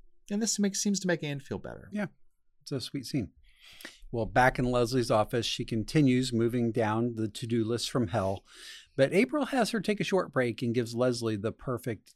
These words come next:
Speaker 2: gift. Mark, this is a very visual scene in addition to the narrative side of, uh, what we will hear.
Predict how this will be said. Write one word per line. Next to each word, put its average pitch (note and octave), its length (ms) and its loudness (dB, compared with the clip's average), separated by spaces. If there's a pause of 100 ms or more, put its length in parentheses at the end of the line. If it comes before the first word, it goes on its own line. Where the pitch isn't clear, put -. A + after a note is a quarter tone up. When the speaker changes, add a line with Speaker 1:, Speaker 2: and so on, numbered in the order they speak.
Speaker 2:
gift. - 560 -14 (240)
Mark, E3+ 240 2
this C4 160 0
is A#3+ 100 0
a G#3 80 8
very D3+ 320 4
visual B2+ 420 2
scene C#3+ 280 4
in A#2+ 120 2
addition A#2+ 460 2
to C3+ 100 -4
the A2 140 0
narrative A#2 540 2
side D3 340 6
of, A2+ 240 2
uh, G2+ 140 0
what A2 260 -2
we A#2 100 -2
will G2+ 180 -6
hear. G#2 440 2